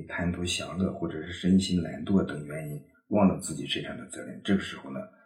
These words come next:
秘书呢，就应该及时地站出来，对领导做出提醒，让领导呢，找回责任感，重新认真地对待工作，为整个组织谋求利益和进步。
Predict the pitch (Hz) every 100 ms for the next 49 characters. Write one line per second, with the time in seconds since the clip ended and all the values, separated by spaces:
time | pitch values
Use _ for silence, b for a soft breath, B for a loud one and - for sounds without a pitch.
0 | b b b - 95 82 - 69 62 -
1 | _ _ _ _ - 85 80 78 78 73
2 | 104 - - - - 104 87 - - -
3 | _ _ 95 80 82 87 - - - 67
4 | - - - - 165 - - - _ _
5 | - 92 85 78 82 98 82 76 73 -
6 | 80 73 - 87 95 - 71 78 - -
7 | - - - 95 98 92 82 80 - 101
8 | 98 80 76 73 - - 65 - 82 87
9 | 107 - B B 92 90 - 76 101 90
10 | 78 65 - 78 - - 78 80 - 71
11 | 71 92 73 71 - - - - 92 -
12 | - -